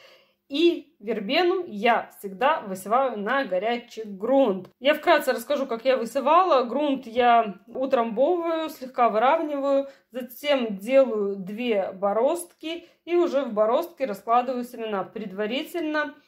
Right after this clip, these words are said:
пролив, хорошенечко пролив, сами бороздки, увлажняют только бороздки горячей водой. Температура воды около семидесяти, а то и восьмидесяти градусов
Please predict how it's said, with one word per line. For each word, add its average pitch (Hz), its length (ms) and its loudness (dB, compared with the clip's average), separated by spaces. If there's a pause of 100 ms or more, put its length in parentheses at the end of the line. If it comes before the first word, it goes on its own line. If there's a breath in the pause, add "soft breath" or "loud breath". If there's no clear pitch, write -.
(140 loud breath)
пролив, 240 420 0
хорошенечко 240 540 -6
пролив, 220 480 -2 (180 soft breath)
сами 240 720 0
бороздки, 208 960 -4 (320)
увлажняют 233 840 -2
только 269 420 2
бороздки 208 720 -4 (160 soft breath)
горячей 233 680 2
водой. 196 400 -2
Температура 208 840 -4
воды 214 360 0
около 254 640 0
семидесяти, 262 800 -8
а 196 100 -2
то 240 160 -6
и 233 80 -4
восьмидесяти 208 680 -8
градусов 202 680 -4